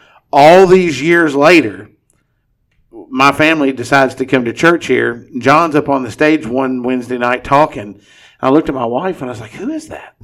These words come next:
And she goes, "I don't know." I was like, "Man, he looks familiar." <laughs> And so after service,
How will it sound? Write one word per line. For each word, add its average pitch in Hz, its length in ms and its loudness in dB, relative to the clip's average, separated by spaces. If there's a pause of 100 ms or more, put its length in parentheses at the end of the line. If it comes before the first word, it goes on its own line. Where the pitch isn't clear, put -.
(480)
And - 100 -20
she - 80 -16
goes, 95 160 -20 (180)
"I 95 160 -18
don't 156 200 -12
know." 101 280 -20 (400)
I 113 60 -18
was 104 120 -14
like, 117 100 -12
"Man, 120 180 -8
he 165 140 -14
looks 117 180 -14
familiar." 135 500 -12 (140)
<laughs> 160 60 0 (1300)
And 151 280 0
so 151 320 4
after 156 360 2
service, 165 680 2